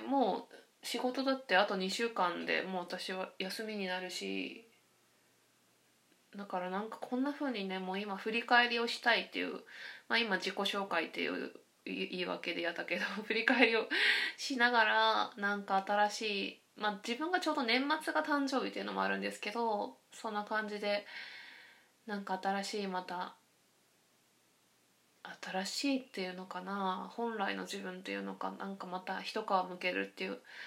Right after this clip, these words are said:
感じになるのかなって思ってます。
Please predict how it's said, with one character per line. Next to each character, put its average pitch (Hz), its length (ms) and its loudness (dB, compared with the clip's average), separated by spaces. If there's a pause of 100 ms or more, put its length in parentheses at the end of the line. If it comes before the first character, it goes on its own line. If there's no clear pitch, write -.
(200)
感 202 260 -2
じ 196 140 -4
に 196 100 0
な 196 140 0
る 196 80 -2
の 190 120 -4
か 185 140 -6
な 185 120 -4
っ - 40 -14
て 190 80 -10
思 185 160 -10
っ 190 40 -14
て 185 140 -8
ま 185 200 -10
す。 - 200 -18